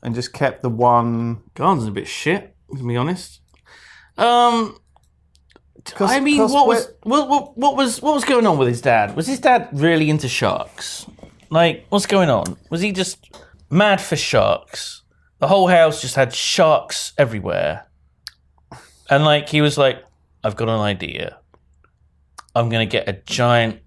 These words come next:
Speaker 2: statue of a shark, have it sticking out the top of the house."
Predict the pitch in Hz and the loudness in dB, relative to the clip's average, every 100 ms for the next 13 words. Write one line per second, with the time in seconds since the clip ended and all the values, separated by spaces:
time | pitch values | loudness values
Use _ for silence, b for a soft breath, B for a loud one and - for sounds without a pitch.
0 | _ - - - 139 - - - 113 101 | _ -10 -6 0 0 -2 -8 -8 -6 -6
1 | 104 - 110 98 101 - _ _ - 123 | -6 -2 2 4 4 0 _ _ -6 -2
2 | 110 - - 107 104 104 - - 90 98 | -2 -4 -10 -8 -4 -4 -6 -12 -12 -10
3 | 85 - - - _ | -12 -12 -16 -20 _